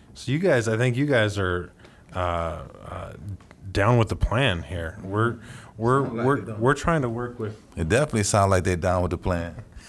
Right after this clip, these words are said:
Speaker 1: So it's all about working with each of these neighborhoods, with the people that live there, with the businesses that operate there, and with the people that have invested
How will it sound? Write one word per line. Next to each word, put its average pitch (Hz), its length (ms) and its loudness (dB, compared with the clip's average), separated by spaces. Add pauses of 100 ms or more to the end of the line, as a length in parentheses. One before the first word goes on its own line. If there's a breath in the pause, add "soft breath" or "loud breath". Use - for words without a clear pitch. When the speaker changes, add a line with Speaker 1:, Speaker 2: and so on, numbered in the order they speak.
(240 loud breath)
Speaker 1:
So 123 360 2 (260 loud breath)
it's 123 180 0
all 135 220 4
about 120 280 4
working 120 340 2
with 101 140 2
each 123 180 0
of - 60 -10
these 120 180 2
neighborhoods, 98 720 2
with 104 260 -2
the - 80 -14
people 139 420 2
that 127 120 2
live 117 280 2
there, 117 220 4
with 104 160 2
the 95 100 -2
businesses 113 760 0
that 98 120 2
operate 101 520 0
there, 101 200 2
and 98 120 0
with 87 120 -2
the 92 80 -8
people 107 280 -2
that 98 100 2
have 90 80 2
invested 87 680 -2